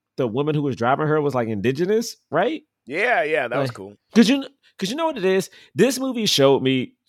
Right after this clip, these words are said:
Speaker 1: to be truthfully honest, like, uh, it shows you can populate a world, and I know this sounds dumb, but, like, you can really populate a world and have it be with people of color and not have it be something that's weird.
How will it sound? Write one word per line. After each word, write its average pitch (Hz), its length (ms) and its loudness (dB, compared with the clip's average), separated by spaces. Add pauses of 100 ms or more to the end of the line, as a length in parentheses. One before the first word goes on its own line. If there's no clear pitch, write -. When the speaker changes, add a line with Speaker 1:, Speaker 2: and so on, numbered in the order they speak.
(120)
Speaker 1:
to 151 80 -6
be 135 80 2
truthfully 160 340 -2
honest, 92 340 -4
like, 113 220 -4
uh, 117 100 -8 (1400)
it 160 120 4
shows 202 260 4
you 202 60 -6
can 170 140 0
populate 156 540 0
a 123 80 0
world, 113 480 0
and 139 100 0
I 143 60 2
know 165 120 4
this 190 140 0
sounds 127 280 -2
dumb, 98 320 -6
but, 87 120 -8
like, 104 160 -4
you 135 60 -8
can 147 180 -2
really 131 180 0
populate 120 360 -2
a 113 40 -2
world 110 340 0 (120)
and 110 260 -4 (140)
have 120 360 -2
it 104 160 -2
be 123 460 -4 (480)
with 135 140 2
people 156 240 2
of 151 80 2
color 170 420 2
and 110 200 -2
not 123 200 4
have 123 280 6
it 113 240 2 (1500)
be 131 120 0
something 123 300 -2
that's 104 180 -2
weird. 135 280 0